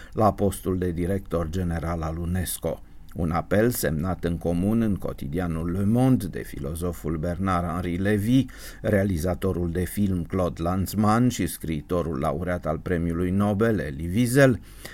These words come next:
reamintește câteva din luările de poziție emblematice ale candidatului egiptean. Apelul, intitulat „unesco, rușinea unui naufragiu anunțat”, pune în evidență declarații de genul:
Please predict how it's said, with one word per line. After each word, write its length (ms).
reamintește 720
câteva 560
din 260
luările 400
de 180
poziție 560
emblematice 840
ale 160
candidatului 800
egiptean. 680
Apelul, 600
intitulat 800
„unesco, 720
rușinea 540
unui 300
naufragiu 680
anunțat”, 640
pune 240
în 60
evidență 720
declarații 720
de 240
genul: 500